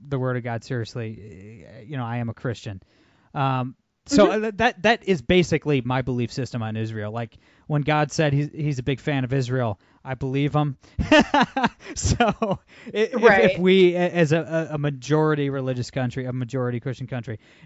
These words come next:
Speaker 1: i-, if that means we should, uh, protect Israel, even if somehow it, it, it doesn't, um, it isn't in our, in our national security interest or something like that, I still think it's worthwhile to do because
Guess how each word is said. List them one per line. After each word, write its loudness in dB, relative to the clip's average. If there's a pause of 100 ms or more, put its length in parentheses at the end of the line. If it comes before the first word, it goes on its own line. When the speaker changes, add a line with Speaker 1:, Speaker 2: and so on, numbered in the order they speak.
Speaker 1:
i-, -14
if -8
that 2
means 0
we 0
should, -4
uh, -6 (200)
protect -6
Israel, -4
even -6
if -8 (340)
somehow -6
it, -6
it, -10
it -8
doesn't, -4 (440)
um, -4 (300)
it -4
isn't -2
in -2
our, 0
in -4
our -2
national -4
security -8
interest -10
or -8
something -8
like -10
that, -6
I -4
still 0
think -4
it's -8
worthwhile -4
to -14
do -2
because -6